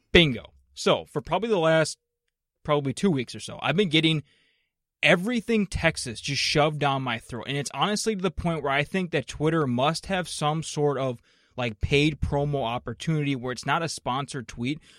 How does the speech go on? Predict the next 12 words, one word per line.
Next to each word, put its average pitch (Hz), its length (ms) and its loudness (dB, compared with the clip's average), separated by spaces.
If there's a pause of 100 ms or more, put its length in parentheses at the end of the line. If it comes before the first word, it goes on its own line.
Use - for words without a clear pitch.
(160)
but 151 80 0
it's 156 160 -2
promoting 160 580 2
these 185 200 -2
accounts 147 520 -4
to 135 100 -4
people 147 340 -6
with 127 160 -4
similar 135 340 -6
follow. 113 300 -6
I 139 60 -2
mean, 160 120 0